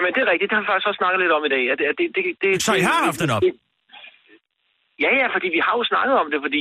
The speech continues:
Speaker 1: at, øh, man kan, altså, det er jo også sjovt. Altså, der er jo et eller andet... Altså, det, jeg ved, jeg synes... Jeg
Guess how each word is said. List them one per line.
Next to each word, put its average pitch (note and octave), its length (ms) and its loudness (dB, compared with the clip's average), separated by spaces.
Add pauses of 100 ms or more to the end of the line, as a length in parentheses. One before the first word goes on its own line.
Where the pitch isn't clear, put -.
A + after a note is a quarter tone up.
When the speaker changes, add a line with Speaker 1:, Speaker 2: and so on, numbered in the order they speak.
Speaker 1:
at, B2 80 -2
øh, A#2+ 640 0 (220)
man A#2+ 120 0
kan, - 60 -10 (180)
altså, G#2+ 140 -4 (720)
det G#2+ 120 0
er A#2+ 80 2
jo D3+ 120 6
også C#3 180 0
sjovt. D3 240 0 (420)
Altså, F2+ 140 -4 (220)
der G2 100 0
er F#2+ 40 4
jo G2+ 60 2
et G#2+ 80 2
eller G2+ 120 2
andet... G#2 180 -2
Altså, G#2 120 -6 (100)
det, G#2+ 60 2 (340)
jeg G2+ 100 0
ved, F#2+ 100 0 (100)
jeg G#2 100 0
synes... C#3 160 0 (1400)
Jeg C#3+ 60 2